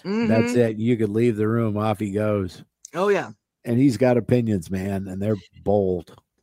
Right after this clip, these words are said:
Speaker 1: Back to your voting thing. You know,
Speaker 2: Yeah.
Speaker 1: I forgot to remind you to try my game of watching people who pull up in a car in the parking lot to see if the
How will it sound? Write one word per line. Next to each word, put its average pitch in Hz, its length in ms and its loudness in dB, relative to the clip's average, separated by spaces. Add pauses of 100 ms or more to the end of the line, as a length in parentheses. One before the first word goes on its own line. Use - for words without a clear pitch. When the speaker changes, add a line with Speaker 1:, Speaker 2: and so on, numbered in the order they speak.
(140)
Speaker 1:
Back 120 260 -4
to 120 60 -4
your 101 120 2
voting 107 460 0
thing. 95 280 -4
You 107 140 -4
know, 120 280 -2
Speaker 2:
Yeah. - 100 -2
Speaker 1:
I 120 60 0
forgot 117 520 -4
to 127 80 -2
remind 110 640 -2
you 87 420 -6 (540)
to 101 120 -2
try 117 500 0
my 110 220 0
game 98 760 -4 (360)
of 90 200 -8
watching 120 480 0
people 120 500 0
who 98 120 0
pull 113 260 -2
up 117 160 -2
in 98 80 -2
a 85 60 -6
car 123 380 -2
in 117 80 0
the 98 80 -2
parking 101 500 -4
lot 87 300 -8 (480)
to 101 120 0
see 120 480 0
if 107 180 -2
the 98 140 -2